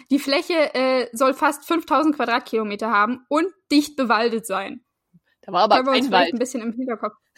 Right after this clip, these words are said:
Speaker 1: <laughs> Da war kein Wald. Nein, ich hab auch keinen Wald gesehen.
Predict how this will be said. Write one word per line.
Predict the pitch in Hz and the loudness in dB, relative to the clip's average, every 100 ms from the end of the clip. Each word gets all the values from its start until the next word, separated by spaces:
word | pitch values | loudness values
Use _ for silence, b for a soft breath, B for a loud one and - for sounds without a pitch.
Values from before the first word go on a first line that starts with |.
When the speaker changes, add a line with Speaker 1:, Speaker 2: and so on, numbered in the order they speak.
| 523 | -4
Speaker 1:
<laughs> | 403 - B B B | -4 -4 B B B
Da | 262 | 0
war | 254 | 0
kein | 302 330 285 | 0 2 2
Wald. | 233 226 | 2 2
Nein, | 294 320 | 2 2
ich | 349 | 2
hab | 403 | 4
auch | 277 403 | 4 2
keinen | 285 254 247 | 0 0 2
Wald | 226 247 | 0 -2
gesehen. | 285 240 | -4 -6